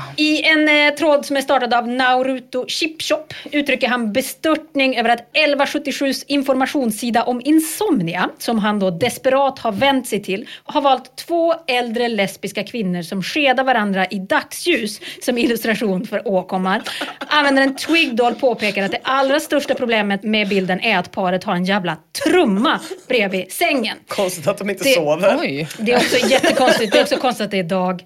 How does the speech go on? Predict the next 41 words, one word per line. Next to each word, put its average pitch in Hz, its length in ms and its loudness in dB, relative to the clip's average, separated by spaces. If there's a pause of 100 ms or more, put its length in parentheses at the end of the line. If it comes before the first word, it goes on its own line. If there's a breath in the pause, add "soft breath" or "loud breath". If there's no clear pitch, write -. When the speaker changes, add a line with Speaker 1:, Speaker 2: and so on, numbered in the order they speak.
Speaker 3:
Ja. 185 100 -10 (380 loud breath)
Speaker 1:
Men 269 80 2
det 302 60 4
här 302 180 4
är 294 40 4
ju 294 140 4
inget 262 280 0
trumset, 285 720 2
utan 247 200 0
ni 233 100 0
förstår 233 640 2
Speaker 3:
Ja. 262 80 6
Speaker 1:
vilken 262 220 4
slags 233 360 -2
Speaker 3:
Jo. 180 120 2
Speaker 1:
trumma 240 340 4
det 240 80 4
här 240 220 0
är. 233 140 2
Speaker 3:
Mm. 254 140 0
Speaker 1:
Och 254 120 2
det, 277 320 2
man 285 220 -4
kan 294 120 -2
väl 277 100 2
känna 262 200 2
att 247 80 0
elva 269 300 2
sjuttiosju 226 480 -2
är 220 200 0
ute 220 320 -2
efter 202 200 -2
att 190 100 -4
hälla 226 240 2
grus 226 480 0
i 233 100 -2
det 214 100 2
lesbiska 196 580 -2
P 233 260 -2
R-maskineriet. 202 1040 -2
Speaker 3:
Verkligen. 196 220 2